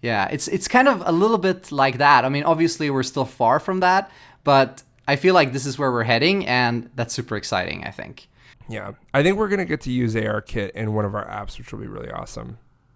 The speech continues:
Speaker 1: Awesome. Yeah,
Speaker 2: Yeah.
Speaker 1: that sounds like fun.
Speaker 2: Pretty excited about that.
Speaker 1: All right, and actually another really awesome feature, I think, of the new S D K is, uh, how Apple handles the iPhone ten.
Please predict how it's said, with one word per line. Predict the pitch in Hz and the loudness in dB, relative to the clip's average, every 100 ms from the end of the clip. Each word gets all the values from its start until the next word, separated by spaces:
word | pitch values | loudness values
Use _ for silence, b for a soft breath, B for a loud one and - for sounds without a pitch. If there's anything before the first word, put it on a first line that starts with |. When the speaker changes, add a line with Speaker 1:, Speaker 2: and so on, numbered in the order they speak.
| - | -6
Speaker 1:
Awesome. | 156 - 110 92 - - | -4 -4 -6 -8 -16 -14
Yeah, | 139 135 107 | -8 -8 -8
Speaker 2:
Yeah. | 90 127 | -10 -14
Speaker 1:
that | 123 | -12
sounds | - 147 | -10 -8
like | 117 | -8
fun. | - 104 107 - _ | -8 -8 -10 -16 _
Speaker 2:
Pretty | - - | -16 -14
excited | - - | -14 -14
about | 92 - | -14 -18
that. | - - _ b b _ _ | -18 -20 _ b b _ _
Speaker 1:
All | 220 | 2
right, | 175 110 - - | 2 0 -6 -2
and | 156 175 190 180 - _ - | 2 2 2 -4 -10 _ -10
actually | 196 - 294 220 | -8 -6 -2 0
another | 143 139 185 180 135 117 - | 2 2 2 2 2 0 -4
really | 110 123 139 139 135 131 131 - - | -6 -4 -2 -2 0 0 -2 -8 -4
awesome | 107 117 | -4 -4
feature, | 107 123 - 113 | -8 -8 -4 -4
I | |
think, | - 104 101 | -4 -6 -6
of | 95 | -8
the | 98 | -6
new | 107 107 | -6 -4
S | 104 | -6
D | - | -8
K | 104 123 113 104 - | -6 -2 0 -2 -4
is, | 120 107 104 101 - - - _ | -6 -6 -6 -6 -6 -8 -10 _
uh, | 110 104 101 | -4 -4 -6
how | - 151 147 160 170 165 - | -4 2 4 4 0 -4 -2
Apple | 113 - - 110 | -2 -2 -6 -8
handles | - 101 104 110 | -4 -6 -6 -12
the | - | -10
iPhone | - 92 101 | -8 -6 -8
ten. | 107 170 101 69 | -6 -2 -2 -6